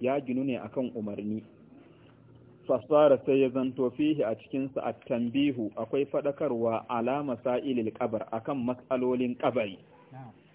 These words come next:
Speaker 1: Amma man rabbuka, amma dangane da tambayan waye ubangijinka fa wadih, wannan a fili yake.
Speaker 2: Na'am.
Speaker 1: Wa amma man nabiyuka, wa annabinka fa min akhbarihi bi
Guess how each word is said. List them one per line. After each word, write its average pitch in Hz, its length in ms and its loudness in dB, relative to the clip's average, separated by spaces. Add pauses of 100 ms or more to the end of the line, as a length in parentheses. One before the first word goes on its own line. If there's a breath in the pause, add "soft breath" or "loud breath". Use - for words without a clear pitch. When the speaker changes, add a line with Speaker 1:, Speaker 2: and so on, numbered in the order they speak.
(140)
Speaker 1:
Amma 160 440 2
man 160 200 2
rabbuka, 135 500 0
amma 135 300 -2
dangane 170 480 -2
da 147 80 2
tambayan 131 480 -2
waye 156 240 8
ubangijinka 156 720 0
fa 127 80 0
wadih, 127 380 2
wannan 180 260 -4
a 135 100 -6
fili 139 240 -4
yake. - 240 -8
Speaker 2:
Na'am. - 680 -20
Speaker 1:
Wa 113 140 2
amma 170 380 0
man 175 260 0
nabiyuka, 135 400 0
wa 156 240 6
annabinka 160 800 -2
fa 123 60 2
min 160 180 -2
akhbarihi 156 840 0 (180)
bi 123 60 0